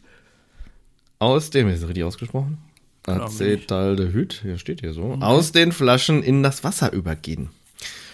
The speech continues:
Speaker 1: und somit in deinen Körper gelangen. Zudem belasten Einwegflaschen enorm die Umwelt, da sie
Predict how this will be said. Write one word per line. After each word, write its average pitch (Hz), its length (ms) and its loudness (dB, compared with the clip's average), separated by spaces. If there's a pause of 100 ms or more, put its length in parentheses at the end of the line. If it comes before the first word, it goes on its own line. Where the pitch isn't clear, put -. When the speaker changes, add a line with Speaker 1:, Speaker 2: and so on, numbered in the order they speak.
(160)
Speaker 1:
und 123 140 6
somit 143 300 6
in 175 120 2
deinen 175 260 0
Körper 85 360 -2
gelangen. 67 360 -10 (240)
Zudem 160 720 2
belasten 90 540 0
Einwegflaschen 92 720 -4
enorm 90 400 2
die 85 120 -4
Umwelt, 80 640 -2
da 85 120 0
sie 87 220 -8